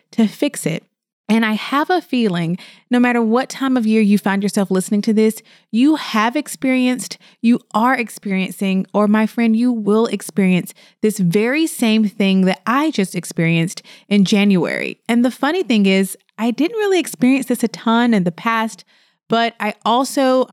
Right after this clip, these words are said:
didn't create as lofty of goals. And really, I wouldn't even say lofty of goals, but as much as I have put on myself or tried to originally put on myself for January.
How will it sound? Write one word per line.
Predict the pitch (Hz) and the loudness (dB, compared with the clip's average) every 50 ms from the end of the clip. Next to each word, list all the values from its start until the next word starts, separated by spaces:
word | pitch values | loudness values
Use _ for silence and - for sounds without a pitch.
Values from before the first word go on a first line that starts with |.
| _ _ | _ _
didn't | - 269 254 247 - | -6 -6 -4 -6 -6
create | - - 240 233 220 208 - | -6 -4 -2 0 0 -2 -2
as | 190 196 196 - - - - | -2 -4 -4 -4 -8 -12 -10
lofty | - 175 208 220 220 240 254 262 262 254 - - 254 233 | -4 -2 0 2 4 4 2 2 0 -4 -6 -6 -4 -2
of | 214 208 190 190 | -2 -2 -2 -2
goals. | 180 190 185 156 104 78 - - | 0 0 0 0 -2 -4 -6 -4
And | - 247 240 226 226 220 | -2 0 0 0 -2 -2
really, | 294 320 320 320 | -2 0 0 0
I | 262 | 0
wouldn't | 226 202 190 | 0 2 2
even | 196 190 | 2 2
say | 175 190 180 | 2 2 2
lofty | 175 175 165 165 165 - 175 | 2 2 0 0 0 -2 -2
of | 165 - | -2 0
goals, | - 175 175 175 175 175 - - - - - _ _ - | 0 0 2 2 0 -2 -4 -10 -20 -20 -20 _ _ -2
but | 214 214 208 - - | -2 -2 -2 -4 -4
as | 202 202 196 185 | -4 -4 -2 0
much | 196 202 202 208 214 220 214 208 - - - | 2 2 4 4 4 2 2 -2 -6 -6 -4
as | 208 202 190 | -4 -2 0
I | 196 180 | -2 -2
have | 180 165 - 180 180 180 175 175 170 175 - _ _ _ | -2 -4 -2 -2 0 0 0 0 -2 -2 -6 _ _ _
put | _ - 233 226 | _ -6 -2 -2
on | 214 208 190 | 0 2 2
myself | 185 180 165 - - 175 170 165 170 - - | 0 0 -2 0 0 0 2 0 0 -4 -4
or | - 175 175 | -4 -4 -4
tried | - - - 196 196 190 | -4 -4 -2 -2 -2 -2
to | - 190 | -2 -2
originally | 175 175 175 170 175 175 | -2 0 0 0 0 -2
put | 165 - - 180 | -2 0 0 0
on | 175 170 | 2 2
myself | 165 160 160 - 165 160 160 - - - - _ _ _ _ _ _ | 2 0 0 0 0 0 0 -2 -6 -14 -20 _ _ _ _ _ _
for | - 226 214 220 220 | 0 2 2 2 2
January. | 214 180 165 185 170 165 160 151 147 143 - - 202 196 - | 0 0 0 0 0 0 0 -2 -4 -6 -8 -8 -8 -10 -10